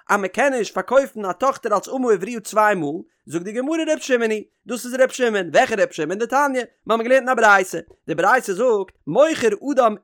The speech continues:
את ביתו לאשתו ושונו. א טאטע מעג פארקויפן זיין טאכטער צוויימאל אלס פרוי. עס מיינט נישט פארקויפן, עס מיינט מקדש זיין.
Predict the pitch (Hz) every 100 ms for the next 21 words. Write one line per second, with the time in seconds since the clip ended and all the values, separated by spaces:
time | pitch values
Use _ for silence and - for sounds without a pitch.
0 | 175 143 156 277 226 190 180 - 247 302
1 | 302 - 240 262 254 240 202 - _ -
2 | 190 233 311 302 233 190 269 - 202 180
3 | 254 269 233 208 202 151 180 175 262 -
4 | 208 - 220 254 247 247 208 - - 214
5 | 165 - - 180 - 156 196 214 226 220
6 | 214 214 269 240 190 190